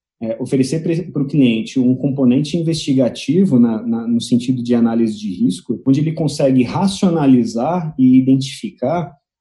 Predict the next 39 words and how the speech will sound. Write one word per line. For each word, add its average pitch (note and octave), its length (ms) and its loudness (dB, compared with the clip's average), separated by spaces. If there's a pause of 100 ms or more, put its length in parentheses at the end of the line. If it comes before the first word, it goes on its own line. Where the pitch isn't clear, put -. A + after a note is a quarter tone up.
(160)
desde C3 220 2
o C3 40 -8
processo B2+ 360 -4
massificado C3+ 720 -2
ou B2 100 2
naquele A#2+ 300 0
processo A2+ 580 -6
mais, A2+ 520 -4
vamos A2 220 -4
dizer A2 180 -4
assim, G#2+ 400 -6 (340)
que A#2+ 180 2
exige A2+ 380 0
uma A#2 140 4
atenção B2 600 0
de A2 160 0
um A2+ 140 0
grupo B2 260 -2
pequeno A2 380 -4
de G2+ 120 -6
pessoas, D3 600 -4
o - 340 -20
que F3 240 0
de D3+ 140 0
fato D#3 380 -4
ele E3 80 -2
é F#3+ 40 2
risco. - 480 0 (520)
E A#2+ 40 2
aí, B2+ 200 2
com C3+ 160 2
isso, A#2+ 240 2
você A#2+ 220 -4
consegue A#2 500 -2
melhorar, A2+ 720 0
né, C3 260 -2
de B2 180 -4
uma A#2+ 160 4
forma G#2+ 580 -4